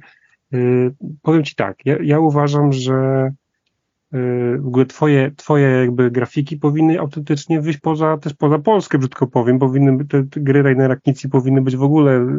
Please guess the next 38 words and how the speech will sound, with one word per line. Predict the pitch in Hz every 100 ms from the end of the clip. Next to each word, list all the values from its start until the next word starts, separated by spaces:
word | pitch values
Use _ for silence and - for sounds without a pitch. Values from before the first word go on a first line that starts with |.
| 147 143
gdzieś | 127 127 127
tam | 135
na | 127
świecie | - 147 143 123 - - - _
z | -
tymi | - 139 131
grafikami, | 127 131 139 110 110 131 139 _ _ _ _
bo, | 131 127 127 127 127 127 156 143 147
no | 143
mówię, | 139 127
Rainer | 143 143 139
tyle | 160 151
produkuje | 143 131 123 143 135
tych | 131 127
gier, | 123 117 117
że | 127 131
on | 131
może | 135 135
się | -
już | 139
nawet | 143 139 143 139
już | 139 147 139 - 147 143
jakby | 135 139 143 147
nie | 147
patrzy, | 160 165 - 143
a | 131 131
tam | 117 113 110 107 - - -
ta | - 117
jest | 107
ładna, | 113 113 113
ta | 117
jest | 107
brzydka, | 107 - 131
ale | 131
prawda | 135 131 131
jest | 127
taka, | 123 - 123
że, | 117 123